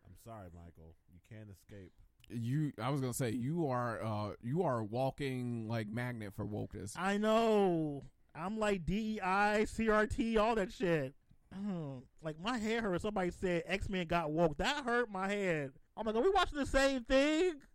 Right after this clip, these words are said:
Speaker 3: Like,
Speaker 2: Uh, no. They, they just wanted to watch cool white people with powers, idiot.
Speaker 3: Ugh.
Speaker 1: There you are,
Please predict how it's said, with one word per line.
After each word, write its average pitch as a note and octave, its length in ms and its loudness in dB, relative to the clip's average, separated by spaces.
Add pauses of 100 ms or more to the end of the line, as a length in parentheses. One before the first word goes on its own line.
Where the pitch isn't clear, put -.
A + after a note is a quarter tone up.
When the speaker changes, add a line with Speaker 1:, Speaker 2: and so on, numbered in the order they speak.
Speaker 3:
Like, A#3+ 400 2
Speaker 2:
Uh, A#2 220 0
no. A2 480 -2
They, C3 140 0 (180)
they C#3+ 220 0
just B2+ 260 -4
wanted C3+ 200 -4
to B2+ 60 -4
watch B2+ 320 -4
cool E3 300 -2
white D#3 220 -4
people C3 240 -4
with A#2 140 -4
powers, A2+ 580 -4
idiot. B2+ 500 -4
Speaker 3:
Ugh. - 920 -4 (280)
Speaker 1:
There A2 200 -12
you D3 260 -8
are, C#3+ 400 -10